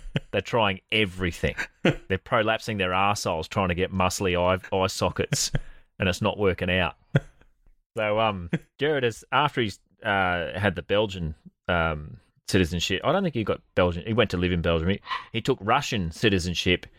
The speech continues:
Speaker 1: in twenty thirteen.
Speaker 2: Oh, no.
Speaker 1: Ultra fame, like, hugely famous. They can push a man through to absolute lunacy. I don't know if everyone in Australia is aware of just how famous this guy is. Like, you ask,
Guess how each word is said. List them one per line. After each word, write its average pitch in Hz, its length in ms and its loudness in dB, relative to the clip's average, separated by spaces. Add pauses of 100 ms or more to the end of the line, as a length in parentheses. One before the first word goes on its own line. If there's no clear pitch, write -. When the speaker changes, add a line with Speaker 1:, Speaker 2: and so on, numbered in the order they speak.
(380)
Speaker 1:
in 101 120 2
twenty 95 320 0
thirteen. 95 680 -2
Speaker 2:
Oh, 98 180 -2
no. 71 40 -16 (100)
Speaker 1:
Ultra 165 300 0
fame, 107 640 -2 (600)
like, 131 160 4
hugely 151 500 -2
famous. 101 460 0
They 139 140 0
can 160 120 -6
push 135 240 0
a 107 60 0
man 95 240 2
through 95 300 0
to 82 140 -4
absolute 95 580 0
lunacy. 87 640 -2 (420)
I 120 80 -6
don't 170 100 0
know 135 80 2
if 104 100 -4
everyone 92 580 0
in 98 120 2
Australia 90 400 0
is 82 80 -4
aware 90 320 0
of 78 80 -2
just - 180 -8
how 85 100 2
famous 87 480 0
this - 180 -4
guy 82 240 2
is. - 340 -8 (640)
Like, 117 140 -6
you 208 100 2
ask, 110 420 -2